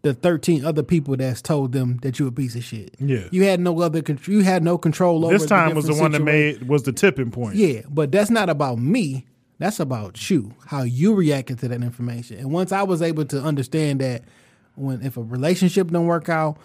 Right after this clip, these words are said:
Speaker 1: or if a job don't work out, or if a situation don't work out, it's not m-, it's not about me.
Speaker 2: Mm-hmm.
Speaker 1: Even though that person say something directly to me, it's about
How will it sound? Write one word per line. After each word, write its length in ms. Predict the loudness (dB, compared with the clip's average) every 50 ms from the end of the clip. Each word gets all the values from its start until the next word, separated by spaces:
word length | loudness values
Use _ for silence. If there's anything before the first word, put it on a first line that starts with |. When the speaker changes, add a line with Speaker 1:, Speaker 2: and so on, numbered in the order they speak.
| -20 _ -10 -8
Speaker 1:
or 80 | -6
if 60 | -6 -6
a 60 | -6
job 420 | -4 -2 0 0 2 0 0 0
don't 160 | 0 2 2
work 240 | 2 2 0 0 -2
out, 240 | -2 -2 -2 -2 -4
or 60 | -6
if 100 | -6 -6
a 60 | -6
situation 600 | 0 0 0 0 2 0 2 2 2 2 2 0
don't 160 | 2 2 2 2
work 220 | 0 0 -2 -2
out, 280 | -2 -2 -2 -4 -6 -10 _ 0
it's 200 | 0 0 2 2
not 280 | 0 0 0 -2 -4 -6
m-, 280 | -6 -6 -6 -6 -6 -6
it's 160 | -6 -2 0
not 180 | 0 0 2 0
about 280 | 0 -2 -2 -2 -2 -4
me. 460 | -2 -2 -2 -2 -2 -2 -4 -6 -8 _ _ _ _ _ _ _
Speaker 2:
Mm-hmm. 80 | -2 0
Speaker 1:
Even 200 | 2 2 4 4
though 120 | 4 4
that 160 | 4 2 0
person 340 | 0 0 0 0 2 0 0
say 220 | 0 2 0 0 2
something 300 | 0 0 0 2 2 2
directly 340 | 2 2 0 0 0 0
to 60 | 0 2
me, 240 | 0 -2 -2 -4 -4
it's 220 | -6 -6 -4 -4 -6
about 380 | -4 -2 -2 -2 -2 -4 -6